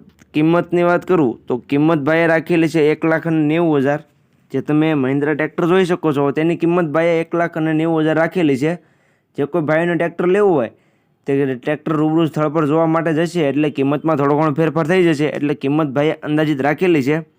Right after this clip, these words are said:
તો જે કોઈ ભાઈઓને ટ્રેક્ટર લેવાની ઈચ્છા હોય તે રૂબરૂ સ્થળ પર ભાઈનો કોન્ટેક્ટ કરીને જઈજો, જેથી ટ્રેક્ટર વેચાઈ ન જાય અને તમારે ખોટો ધક્કો ન થાય. તો જે ભાઈને લેવું હોય તે ટ્રેક્ટરના ઓનરનો કોન્ટેક્ટ કરી લેજો.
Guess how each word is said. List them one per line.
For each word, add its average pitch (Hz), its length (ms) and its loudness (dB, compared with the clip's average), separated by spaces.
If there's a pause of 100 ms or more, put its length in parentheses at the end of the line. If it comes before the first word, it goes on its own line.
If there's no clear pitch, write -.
(360)
તો 131 80 -2
જે 151 240 0
કોઈ 190 180 0
ભાઈઓને 175 280 0
ટ્રેક્ટર 170 320 -2
લેવાની 185 400 2
ઈચ્છા 190 240 0
હોય 156 160 2
તે 135 160 -2
રૂબરૂ 147 280 0
સ્થળ 147 300 -2
પર 165 120 0 (500)
ભાઈનો 156 280 0
કોન્ટેક્ટ 165 400 -2
કરીને 180 300 2
જઈજો, 185 260 2
જેથી 147 260 0
ટ્રેક્ટર 147 360 -2
વેચાઈ 180 300 0
ન 185 60 2 (100)
જાય 123 160 0 (420)
અને 143 160 -2
તમારે 160 300 0
ખોટો 156 180 -2
ધક્કો 156 300 -2
ન 175 180 0
થાય. 135 160 -4 (800)
તો 143 240 0
જે 147 180 0
ભાઈને 175 320 0
લેવું 196 160 2
હોય 156 140 2
તે 147 100 -2
ટ્રેક્ટરના 160 500 -2
ઓનરનો 165 280 2
કોન્ટેક્ટ 160 360 0
કરી 190 180 2
લેજો. 151 260 2